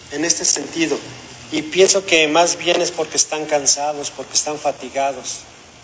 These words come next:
porque están dolidos. Y Jesús quiere que seamos libres, como un día me llevó a mí esa libertad, ¿verdad? Entonces quédate aquí paradito. ¿Estamos?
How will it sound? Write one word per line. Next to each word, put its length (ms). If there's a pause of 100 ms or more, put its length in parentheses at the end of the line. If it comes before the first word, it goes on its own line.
(260)
porque 280
están 280
dolidos. 680 (2500)
Y 60
Jesús 460
quiere 240
que 260
seamos 600
libres, 680 (180)
como 200
un 100
día 260
me 220
llevó 280
a 60
mí 320 (200)
esa 240
libertad, 520 (400)
¿verdad? 280 (400)
Entonces 280
quédate 300
aquí 180
paradito. 440 (600)
¿Estamos? 460